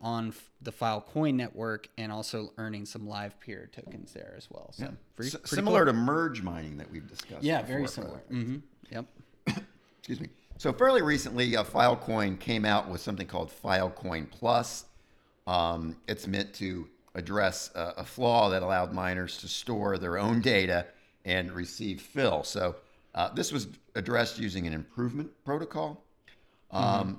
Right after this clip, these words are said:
Speaker 1: Mm-hmm.
Speaker 2: Filecoin Plus is actually more than that, but, you know, that is something that it did. It sort of showed that they have protocols in place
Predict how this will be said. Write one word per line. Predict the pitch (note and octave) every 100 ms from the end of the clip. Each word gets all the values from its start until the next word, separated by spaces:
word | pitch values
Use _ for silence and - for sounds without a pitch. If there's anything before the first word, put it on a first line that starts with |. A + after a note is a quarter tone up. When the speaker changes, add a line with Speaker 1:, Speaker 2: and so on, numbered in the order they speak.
| - _ - -
Speaker 1:
Mm-hmm. |
Speaker 2:
Filecoin | F3+ F#3+ - C#3+ C3
Plus | C3+ B2+ G2+
is |
actually | G#2+ A2 G2+ F#2
more | G2+ G#2+
than | G2+ F#2+
that, | F#2 G2
but, | F#2 F2
you |
know, | D#2+
that | D#2 F#2
is | F2+
something | - G#2 F#2 F#2
that | E2+ E2
it | D2
did. | E2+ E2+
It | -
sort | G2+ E2
of | D2+ - - _ _
showed | - A2+ G2+ F#2+ E2
that | F2+
they | F#2+ F2+
have | F#2 F2 E2 -
protocols | G2+ F#2 F#2 F#2 E2+ E2+
in | D2+
place | G2 E2 D#2